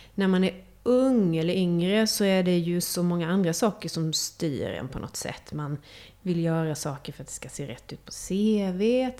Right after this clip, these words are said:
Man gör saker för att man kanske blir imponerad. Eller för att man, eh, tycker att, "Åh, wow, vill de att jag ska göra det här? Ja, men vad häftigt. Ja, men då gör jag det."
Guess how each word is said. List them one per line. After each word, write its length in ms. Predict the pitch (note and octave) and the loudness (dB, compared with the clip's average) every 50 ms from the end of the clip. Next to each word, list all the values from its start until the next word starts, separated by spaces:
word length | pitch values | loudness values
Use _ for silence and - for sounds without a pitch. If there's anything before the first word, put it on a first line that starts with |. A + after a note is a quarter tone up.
| - D#3+ | -6 -6
Man 140 | D#3 D#3 C#3+ | -4 -4 -4
gör 180 | D3 F#2+ - | -6 -8 -8
saker 400 | - - - - - - - E3 | -10 -10 -12 -12 -14 -14 -16 -16
för 120 | - - - | -16 -16 -16
att 60 | - | -14
man 120 | A#2 - - | -14 -14 -12
kanske 240 | - C#3 - - C3 | -14 -16 -14 -14 -14
blir 140 | E3+ - - | -12 -12 -10
imponerad. 1300 | - E3 - - - E3 E3+ F#3 G#3 B3 C4+ C#4+ D4 C#4+ C#4+ C#4 C#4 C4+ C#4 C4+ C4+ C#4 C4+ B3+ A#3+ C#4 C4+ - - - - - - - - - | -10 -10 -10 -8 -6 -2 0 2 4 4 4 4 2 2 0 -2 -2 -2 -2 0 0 0 -2 -2 -4 -6 -6 -8 -14 -20 -20 -20 -20 -20 -14 -4
Eller 340 | - G3 F#3 F3 E3+ E3+ | 0 2 2 2 2 0
för 420 | E3 - - E3+ D#3+ D#3 D#3 D3 C#3+ | -2 -2 -4 -4 -4 -2 -4 -4 -6
att 180 | D3+ D3+ - | -8 -10 -10
man, 400 | - D3 C#3+ - D3+ D3 - D3 C#3+ - - - - - - - - _ - _ - | -10 -10 -10 -8 -10 -12 -12 -14 -16 -18 -20 -20 -20 -20 -20 -20 -20 _ -20 _ -20
eh, 240 | - - - - - | -20 -20 -20 -20 -16
tycker 220 | - - - - C3+ | -14 -14 -14 -14 -16
att, 100 | - - | -16 -10
"Åh, 360 | - F#3+ F#3+ F#3 E3+ D3+ C#3+ D3+ - - - - | -6 -4 -2 -2 -2 -4 -6 -10 -18 -20 -12 -6
wow, 440 | E3+ E3+ F3+ G#3 G#3 E3+ D#3+ D#3 E3 | -4 -2 0 0 0 -2 -4 -4 -4
vill 120 | E3 E3+ | -2 -2
de 160 | F#3+ F3+ E3 | 0 0 -2
att 100 | F#3 - | -2 -4
jag 80 | F#3+ - | -6 -6
ska 100 | - F#3+ | -4 -4
göra 120 | F3+ F3 | -4 -4
det 60 | E3+ | -4
här? 540 | D3+ - F3 F#3+ A3+ A#3+ G#3+ - - - - - | -6 -4 -2 0 0 0 0 -2 -4 -8 -8 -4
Ja, 100 | F3+ F#3+ | 0 0
men 140 | G#3 F#3+ F3 | 2 2 2
vad 80 | E3 F#3+ | 0 -2
häftigt. 380 | G3 F#3+ - - - G#3+ G#3 - | -4 -6 -6 -4 -4 -2 -2 -2
Ja, 60 | - | -2
men 100 | E3+ F#3 | 0 2
då 60 | G3+ A3+ | 2 2
gör 160 | A3 F#3 G#3+ | 2 2 2
jag 140 | B3 C#4 G#3+ | 0 0 0
det." 220 | E3 - - | -2 -2 -4